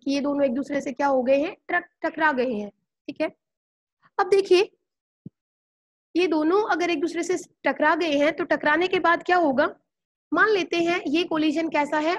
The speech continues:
Perfectly elastic collision है। Perfectly elastic collision में हमने condition study की थी कि kinetic energy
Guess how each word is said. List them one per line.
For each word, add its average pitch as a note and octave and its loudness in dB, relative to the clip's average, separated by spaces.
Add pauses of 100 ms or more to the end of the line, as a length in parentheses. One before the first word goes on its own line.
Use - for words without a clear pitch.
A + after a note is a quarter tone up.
(160)
Perfectly F#4 0 (180)
elastic D4 -2
collision B3 -2
है। A#3 -4 (280)
Perfectly D#4+ -2
elastic D#4+ -4
collision D#4+ -2
में D#4+ -2
हमने D4+ -2
condition D4+ -2
study D4+ -6
की D4+ -4
थी E4+ -4
कि - -12
kinetic D#4 -2
energy D#4 -2